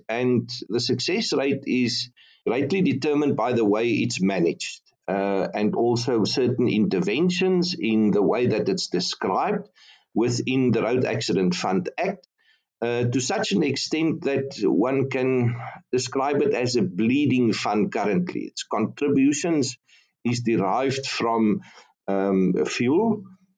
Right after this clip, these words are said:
Uh, each liter of fuel, um, is then potentially contributing to this fund, which then, upon a claim,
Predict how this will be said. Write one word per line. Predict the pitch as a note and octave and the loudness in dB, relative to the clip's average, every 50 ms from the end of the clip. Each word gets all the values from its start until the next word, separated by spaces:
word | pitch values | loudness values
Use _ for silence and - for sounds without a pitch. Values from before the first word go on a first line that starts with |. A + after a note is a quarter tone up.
| _ - | _ -8
Uh, | - G3 G3+ G#3 G#3 G3 - | -4 -2 0 0 0 0 0
each | C3+ D3 D3 - - | 0 0 0 0 0
liter | G3+ A3 B2+ C3+ C3 C3+ C#3 | 0 0 0 0 -2 -2 -2
of | A#2 - - F#2 F#2 - | 0 0 0 -2 -2 -4
fuel, | - - C#3+ D#3 F3 F3+ F3+ E3+ C3 F2 | -2 2 2 4 4 4 4 4 2 2
um, | - - E2+ D2+ D#2 D#2+ A#1 G#1 - - - - | 0 0 -2 -2 -2 -2 -2 -4 -6 -8 -4 -2
is | A2+ A2+ A2 F#2+ - - - - - - - - | 0 0 0 0 -2 -6 -8 -10 -14 -16 -12 -6
then | - - G#3 A2 G#2 F#2+ - - | -2 0 2 2 2 0 0 -2
potentially | - - - C#3 C#3 C3+ C3+ - C3+ B2 A#2 A#2+ | -4 -2 -2 0 0 0 0 0 0 0 0 0
contributing | - A2+ G#2 G2+ - B2+ B2+ B2 A#2+ B2 B2 A#2+ A#2+ A2+ A#2 A#2 | 0 -2 -2 0 0 2 2 4 4 2 2 0 0 0 0 0
to | G#2+ G2+ | 0 2
this | F2+ G2+ G#2 G#2 - - - - - - | 2 2 0 0 -2 -6 -12 -14 -14 -10
fund, | - - - A#2 - F3+ G#3+ A3+ G#3+ - - - - - _ _ _ _ | -8 -4 -2 0 0 2 2 0 0 -4 -14 -20 -20 -20 _ _ _ _
which | - - G#2 B2 B2+ B2 A#2+ G#2 G#2+ - - - | -2 0 2 2 2 0 -2 -4 -6 -8 -6 -4
then, | - - G#2+ G2+ F2+ A#2 B2 B2+ B2+ B2 B2 A#2 G#2+ - - - - | 0 0 0 0 0 0 2 2 2 4 4 2 2 0 0 -2 -2
upon | G#2+ G#2 G#2+ - - C3 C3 B2 A2+ | -4 -4 -2 -2 -2 0 0 2 0
a | - F#2+ A2 G#2+ | 0 0 -2 -4
claim, | - - - D3 C#3 C3 A#2+ A2 G2 F#2 F2+ F2+ - | -4 -2 -2 -2 0 2 2 2 2 2 0 -2 -6